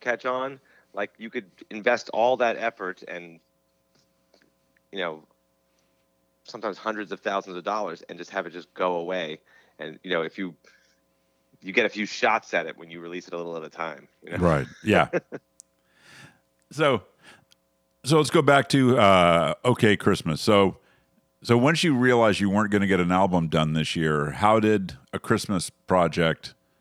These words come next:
Speaker 2: become the plan B?
Speaker 1: Well, we, you know, we, like I said, we play in November every year. And we always, it's always caps off with a weekend's worth of shows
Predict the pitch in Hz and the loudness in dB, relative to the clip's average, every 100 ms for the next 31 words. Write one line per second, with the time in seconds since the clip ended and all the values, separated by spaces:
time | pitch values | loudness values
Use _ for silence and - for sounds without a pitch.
0 | _ _ _ _ 80 95 90 104 98 92 | _ _ _ _ 0 0 2 2 4 2
1 | 85 87 85 80 78 - - 98 85 80 | 2 2 2 -2 -4 -10 -2 0 2 0
2 | 85 65 - _ _ _ _ _ _ _ | -2 -4 -12 _ _ _ _ _ _ _
3 | - - _ _ _ _ _ 131 120 135 | -20 -20 _ _ _ _ _ -10 -6 -6
4 | - 123 127 120 123 113 - _ _ 107 | -6 -6 -4 -4 -4 -6 -12 _ _ -4
5 | 107 117 95 - 127 131 127 120 104 92 | -2 -4 -6 -8 -8 -6 -8 -6 -8 -6
6 | 98 82 76 76 73 71 65 - _ _ | -6 -6 -12 -14 -14 -16 -16 -20 _ _
7 | _ _ _ _ _ - 85 82 87 90 | _ _ _ _ _ -10 -8 -6 -6 -6
8 | 95 101 98 73 73 101 95 - - 107 | -6 -6 -6 -10 -8 -8 -8 -10 -4 -2
9 | 107 107 95 - 90 85 101 - 95 92 | -2 -4 -4 -4 -10 -10 -10 -6 -6 -6
10 | 92 90 90 - - 92 87 85 85 | -14 -16 -14 -14 -10 -6 -6 -8 -12